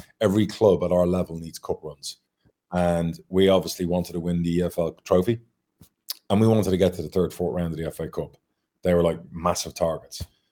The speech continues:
So out about cups by November. So I've come over. We're obviously, you know, we've lost a couple of, in a row in the league. And then we play Barnsley on Friday.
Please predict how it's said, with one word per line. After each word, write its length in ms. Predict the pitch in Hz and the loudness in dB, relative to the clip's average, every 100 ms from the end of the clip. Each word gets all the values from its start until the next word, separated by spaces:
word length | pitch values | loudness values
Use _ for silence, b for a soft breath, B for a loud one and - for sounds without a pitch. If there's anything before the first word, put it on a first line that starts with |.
| _ | _
So 540 | - 87 82 82 78 - _ _ _ _ _ - | -4 0 0 -2 -4 -10 _ _ _ _ _ 2
out 140 | 104 92 | 6 8
about 320 | 92 82 - | 6 2 2
cups 260 | 87 - | -2 -2
by 140 | - 80 | -8 -8
November. 500 | 78 82 82 82 - _ _ _ _ _ _ _ _ _ - | -6 -4 -4 -6 -8 _ _ _ _ _ _ _ _ _ -6
So 220 | - - 98 | 0 8 8
I've 120 | 87 | 8
come 140 | 101 | 2
over. 360 | 90 90 90 87 - - | 4 4 4 0 -8 0
We're 160 | 87 | 2
obviously, 580 | 90 87 90 82 80 78 - 87 | 2 0 -4 -4 -4 -8 -12 -8
you 120 | 95 | -4
know, 320 | 85 80 76 73 | -2 -2 -6 -8
we've 240 | 78 80 | -6 -2
lost 320 | 85 90 82 | 2 2 2
a 20 | - | -4
couple 260 | 92 90 | -6 -2
of, 240 | 85 82 85 | -4 -4 -4
in 120 | 85 | -2
a 40 | |
row 220 | 85 85 | 0 0
in 80 | 85 | 0
the 60 | 80 | 2
league. 500 | 98 117 113 - - _ _ _ - | 4 6 4 0 -12 _ _ _ -2
And 140 | 95 | 2
then 100 | 95 | 4
we 120 | 90 87 | 4 4
play 180 | 92 | 2
Barnsley 380 | 90 90 87 87 | 2 2 0 -2
on 80 | 78 | -4
Friday. 320 | 92 82 76 | 0 0 -2